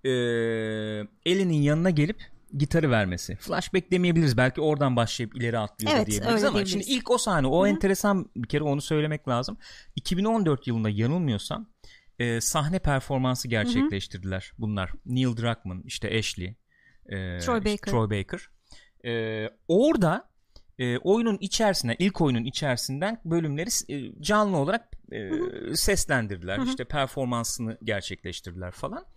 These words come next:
Speaker 1: E, Karamelcim çekil oradan canım. Çekil, hadi yerine. Ee,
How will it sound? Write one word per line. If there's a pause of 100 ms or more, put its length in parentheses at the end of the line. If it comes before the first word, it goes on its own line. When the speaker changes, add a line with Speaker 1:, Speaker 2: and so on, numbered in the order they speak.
(540)
Speaker 1:
E, (440)
Karamelcim
çekil
oradan
canım. (760)
Çekil, (120)
hadi
yerine. (720)
Ee,